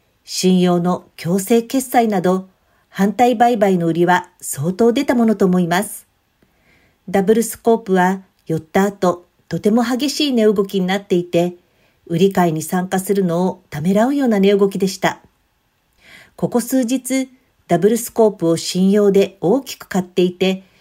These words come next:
大きく引かされて困っているというツイッターの書き込みなどをたくさん見ました。ツイッターなどでよく上がっている銘柄を買って大きく儲かっているという話を聞くと、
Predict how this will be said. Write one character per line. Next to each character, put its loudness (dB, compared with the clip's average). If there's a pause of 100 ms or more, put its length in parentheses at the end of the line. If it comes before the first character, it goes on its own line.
(280)
大 2
き -14
く 0
引 -18
か -4
さ -2
れ 0
て -2
困 -2
っ -6
て -4
い 0
る -4 (120)
と 0
い 0
う 4
ツ -2
イ 0
ッ -20
タ 0
ー 2
の 0
書 -4
き -14
込 -2
み 0
な 0
ど 2
を 0
た -12
く -16
さ 0
ん 0
見 0
ま 0
し -8
た。 -4 (1120)
ツ -2
イ 0
ッ -8
タ 2
ー 2
な 0
ど 2
で 2 (220)
よ 2
く -2
上 -4
が 0
っ -2
て -2
い 2
る 4
銘 2
柄 4
を 0 (120)
買 -4
っ -6
て -2
大 0
き -18
く -2
儲 2
か 2
っ -4
て 2
い 2
る -4 (160)
と 2
い 2
う 2
話 -2
を 0
聞 -14
く -18
と、 0